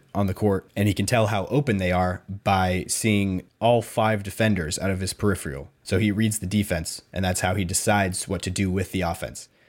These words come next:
But honestly, that doesn't make it that much less impressive, <laughs> the fact that he knows where they are, because he's still able to place those passes with such precision and speed as well. And, you know, sometimes he'll manipulate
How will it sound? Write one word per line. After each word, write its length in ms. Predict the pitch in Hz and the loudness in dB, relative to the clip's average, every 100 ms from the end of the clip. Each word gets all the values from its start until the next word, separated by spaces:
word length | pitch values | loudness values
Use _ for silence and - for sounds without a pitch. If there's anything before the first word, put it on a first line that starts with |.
| _ | _
But 280 | - 104 - | 0 0 0
honestly, 320 | 107 127 - 139 | -4 -2 0 0
that 100 | 101 | 0
doesn't 220 | 113 117 | 0 2
make 160 | 110 | 2
it 120 | 117 - | 2 0
that 120 | 113 | 2
much 320 | 110 - - - | 2 0 -4 2
less 280 | 110 110 | 2 4
impressive, 760 | 110 104 110 107 - 143 - - - - - | 0 -2 0 0 2 -2 -4 -12 -16 -20 -20
<laughs> 280 | - _ - | -20 _ -6
the 140 | 113 | -4
fact 220 | 104 113 | 2 2
that 100 | 117 | 2
he 80 | 110 | 2
knows 280 | 107 110 107 | 2 2 2
where 120 | 113 | 2
they 120 | 107 | 2
are, 100 | 110 | 2
because 240 | 107 101 101 | 2 0 0
he's 180 | 98 95 | 0 0
still 320 | - 107 104 | 2 2 2
able 220 | 104 107 | 2 0
to 400 | - 107 98 95 _ - | 0 -2 -2 -4 _ -4
place 240 | - 113 | 0 0
those 200 | - 113 | 0 -4
passes 360 | - 110 - 113 | 0 0 2 0
with 100 | 104 | 0
such 440 | - 107 - - | 4 4 2 -8
precision 580 | - 104 113 110 135 139 - - _ _ - | -4 0 0 2 2 0 -4 -20 _ _ -8
and 120 | 98 | -4
speed 340 | - 107 120 120 | -2 2 2 2
as 100 | 92 | 0
well. 340 | 104 131 - _ _ _ _ - | 0 0 -2 _ _ _ _ -2
And, 260 | 104 104 | 0 2
you 80 | 104 | 2
know, 100 | 113 | 2
sometimes 500 | 110 143 135 113 - | 2 2 2 2 -2
he'll 300 | - - 113 | -4 0 2
manipulate 640 | 107 113 117 110 101 95 | 2 0 0 2 2 0